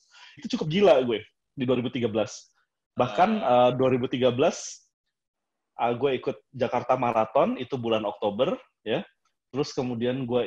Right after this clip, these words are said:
Speaker 1: ikut, eh, Bangkok Marathon di bulan, eh, Des-, kalau nggak salah, dua minggu setelah itu, ya, November. Terus kemudian
Speaker 2: Gila,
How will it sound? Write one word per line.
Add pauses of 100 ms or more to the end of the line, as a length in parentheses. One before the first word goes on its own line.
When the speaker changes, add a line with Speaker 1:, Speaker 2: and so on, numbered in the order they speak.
Speaker 1:
ikut,
eh,
Bangkok
Marathon
di
bulan, (960)
eh, (260)
Des-, (1500)
kalau
nggak
salah, (420)
dua
minggu
setelah
itu, (160)
ya, (120)
November. (560)
Terus
kemudian
Speaker 2:
Gila,